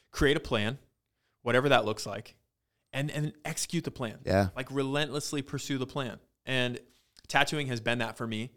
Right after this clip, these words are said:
Speaker 1: We, we, I touched on it for a second. Like, I love to run, and we were talking about that a little bit earlier. Um, tattooing for me and running are very similar things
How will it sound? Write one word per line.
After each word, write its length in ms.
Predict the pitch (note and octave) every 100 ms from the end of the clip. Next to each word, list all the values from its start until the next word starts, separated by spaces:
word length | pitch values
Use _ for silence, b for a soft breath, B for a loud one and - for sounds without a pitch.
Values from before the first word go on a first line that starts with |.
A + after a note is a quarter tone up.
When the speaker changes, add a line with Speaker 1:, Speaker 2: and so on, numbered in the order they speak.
| _ _ _ _ _ _
Speaker 1:
We, 180 | C#3 C#3+
we, 220 | C#3+ C#3 -
I 40 |
touched 280 | C#3 C#3+ -
on 100 | C3+
it 80 | B2
for 120 | C3
a 40 | A#2+
second. 420 | C3+ B2 A#2+ -
Like, 220 | A#2 A2+
I 120 | A2+
love 220 | B2 A#2+ -
to 100 | A#2
run, 240 | G#2+ G2+ -
and 320 | A2+ A2 G#2+ - _ _
we 100 | A#2+
were 100 | A2+
talking 260 | A#2 A2 A#2+
about 200 | A2 A2
that 180 | A2+ -
a 60 | B2
little 180 | A#2
bit 140 | A2+ -
earlier. 460 | A#2+ A#2 A2 A2+ -
Um, 380 | A#2 A2+ G#2+ G#2 _ _ _ _ _ _ _ -
tattooing 600 | - C#3 D3+ D3 A2+ A#2
for 280 | A#2+ C3 C#3+
me 300 | C3 A#2 A#2 b b b
and 140 | A#2+
running 240 | B2+ B2+ A2+
are 120 | A2
very 360 | A2+ A2 G#2+
similar 440 | G#2+ - G#2+ G#2 G2+
things 540 | - G2 - - -